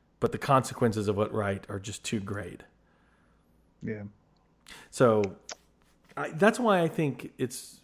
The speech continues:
Speaker 1: really bold to take a summer fun blockbuster, you know, this thing that looks like, by all critical evaluation, to be just another thing of money and franchise building, to be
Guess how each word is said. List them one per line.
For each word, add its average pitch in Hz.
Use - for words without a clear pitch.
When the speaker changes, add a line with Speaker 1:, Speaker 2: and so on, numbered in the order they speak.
Speaker 1:
really 120
bold 117
to -
take -
a 98
summer 120
fun 110
blockbuster, 104
you 113
know, 107
this 104
thing 117
that 110
looks 120
like, 110
by 107
all 107
critical 131
evaluation, 98
to 98
be 101
just 113
another 135
thing 123
of 120
money 127
and 120
franchise 120
building, 107
to 139
be 127